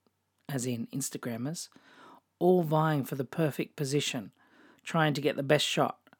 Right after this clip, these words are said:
because it's all about the likes, rather than actually being there, enjoying it, and capturing the feeling of being there. There's been multiple stories of places completely destroyed by Instagrammers trying to get their shot. In Tasmania,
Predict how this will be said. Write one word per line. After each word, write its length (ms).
because 240
it's 140
all 220
about 240
the 80
likes, 480
rather 220
than 200
actually 320
being 460
there, 300
enjoying 540
it, 160
and 140
capturing 540
the 60
feeling 460
of 120
being 340
there. 240
There's 120
been 220
multiple 420
stories 440
of 140
places 400
completely 800
destroyed 560
by 140
Instagrammers 720
trying 300
to 80
get 180
their 120
shot. 340
In 120
Tasmania, 800